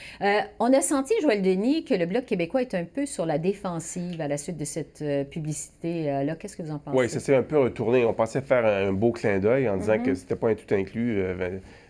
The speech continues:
Speaker 2: euh, le Québec, mais sauf que ça s'est retourné contre le Bloc québécois. Et le gouvernement s'en est servi. Euh, Pablo Rodriguez, le ministre du Patrimoine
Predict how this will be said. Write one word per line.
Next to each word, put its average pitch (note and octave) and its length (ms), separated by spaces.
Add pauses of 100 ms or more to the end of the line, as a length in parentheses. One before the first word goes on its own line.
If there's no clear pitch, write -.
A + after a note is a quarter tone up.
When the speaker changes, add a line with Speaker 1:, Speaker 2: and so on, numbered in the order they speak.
(120)
Speaker 2:
euh, F2 180
le G2+ 160
Québec, A#2 400
mais A2 120
sauf A2+ 220
que A#2 100
ça F#2+ 200
s'est F#2+ 200
retourné G#2+ 340
contre A2+ 220
le G2 40
Bloc G#2 180
québécois. G2+ 360
Et - 40
le C#3+ 80
gouvernement C3 380 (100)
s'en B2+ 180
est C3 60
servi. C3 440
Euh, G2 120 (300)
Pablo A#2 220
Rodriguez, A#2 360 (100)
le A2 60
ministre A2 200
du - 60
Patrimoine A#2+ 500